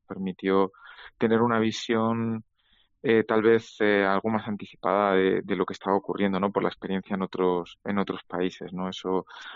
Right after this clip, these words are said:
nos permitió estar un poco preparados para anticipar algunas, algunas cosas y preservar algunos aspectos que eran esenciales en esta situación, como la salud y seguridad de los empleados en primer término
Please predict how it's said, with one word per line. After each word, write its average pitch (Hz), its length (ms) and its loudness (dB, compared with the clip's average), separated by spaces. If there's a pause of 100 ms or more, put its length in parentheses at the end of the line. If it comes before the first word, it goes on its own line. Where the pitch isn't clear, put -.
(200)
nos 110 160 -6
permitió 107 420 -2
estar 101 380 -2
un 98 200 -4
poco 95 280 -4
preparados 110 480 0
para 101 160 -6
anticipar 92 420 -6
algunas, 95 540 0
algunas 98 340 -2
cosas 117 260 -8
y 123 60 -4
preservar 101 640 -2 (540)
algunos 113 360 2
aspectos 113 460 -2
que - 100 -4
eran 104 140 2
esenciales 98 560 -4
en 95 60 -6
esta 98 200 -10
situación, 98 520 -6
como 101 400 -2
la 95 100 -6
salud 90 280 -8
y - 20 -4
seguridad 92 380 -2
de 90 80 0
los 90 140 -10
empleados 92 400 -4
en 98 80 -12
primer 90 320 -8
término 104 480 -2